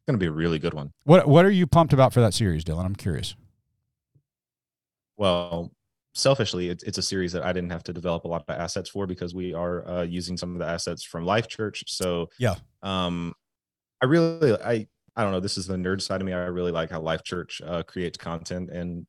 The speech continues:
Speaker 1: really makes it accessible to other churches to use. So
Speaker 2: Yeah.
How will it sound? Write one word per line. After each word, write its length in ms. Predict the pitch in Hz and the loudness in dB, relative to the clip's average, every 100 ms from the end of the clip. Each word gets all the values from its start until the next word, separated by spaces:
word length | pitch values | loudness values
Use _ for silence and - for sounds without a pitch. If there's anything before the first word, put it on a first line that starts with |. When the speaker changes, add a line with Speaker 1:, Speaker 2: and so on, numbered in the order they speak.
| - | -10
Speaker 1:
really 220 | 92 85 | -6 -4
makes 200 | 82 - | -6 -6
it 160 | 87 - 95 | -8 -10 -10
accessible 440 | - 90 - 85 | -8 -6 -6 -10
to 100 | 78 | -10
other 140 | 80 85 | -10 -10
churches 320 | 85 - 85 | -10 -12 -12
to 120 | 87 | -10
use. 280 | 85 85 - - | -8 -10 -12 -12
So 320 | - 90 85 | -6 -4 -4
Speaker 2:
Yeah. 140 | 76 | -8